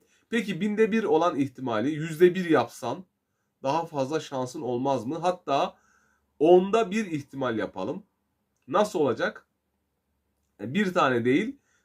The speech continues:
yüz tane bilet al. Bak şansın o zaman çok fazla artıyor. Tabii yüz tane bilet aldığın zaman cebinden on beş bin lira para çıkması lazım. Yani böyle yaparsan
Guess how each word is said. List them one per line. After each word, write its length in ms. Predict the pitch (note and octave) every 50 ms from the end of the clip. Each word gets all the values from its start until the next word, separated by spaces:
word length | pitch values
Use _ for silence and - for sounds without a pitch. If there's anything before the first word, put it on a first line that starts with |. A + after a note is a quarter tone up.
| _ -
yüz 260 | D#3+ A#3 A#3+ - -
tane 360 | F#3+ E3+ D#3 D3 C#3 B2 A#2
bilet 260 | A#2 A2 G#2 - -
al. 160 | G2+ C#3 - - _ _ _ _ _ _ _ -
Bak 200 | - F2 - -
şansın 400 | - - C#3 C3+ C3+ C3 - E3
o 100 | E3 D#3+
zaman 260 | C#3 C3 C#3+ F3 F3+
çok 220 | F3+ F#3+ F3 - -
fazla 320 | B2 A2+ A#2 - F3 -
artıyor. 400 | B2 B2+ A#2 - - G#2 E2+ D2+ - _ _ _ _ _ _ -
Tabii 180 | E3+ E3 D3+
yüz 200 | E3+ G3+ F#3+ -
tane 280 | - F#3 E3 D#3+ D3+ C#3+
bilet 200 | D3+ D3 D3 -
aldığın 380 | - C#3+ C#3+ C#3 C#3 D3 D3 C3+
zaman 300 | A#2 A2 B2 E3 E3 B2+
cebinden 580 | A#2+ C#3+ C#3+ C#3+ C3+ C3+ C3+ D3+ F3 F3+ F3+ _ _ _ _ _ _ _ _ -
on 280 | - F#3 G#3 F#3+ F3+ D#3+
beş 280 | D3+ C#3 C3+ - - -
bin 180 | C3+ C3 B2+ B2+
lira 220 | C3+ E3+ E3+ -
para 240 | - C#3 C#3 C3+ C3
çıkması 420 | - - - A2 F#2 - - F#2
lazım. 320 | E2+ D#2+ D#2 D2+ - F#2 C3
Yani 180 | B2+ A#2+ B2
böyle 240 | E3 F#3 F#3 F3+ F3
yaparsan 640 | E3+ E3 D#3+ - E3+ D#3 - - D#3+ E3+ G#3+ B3+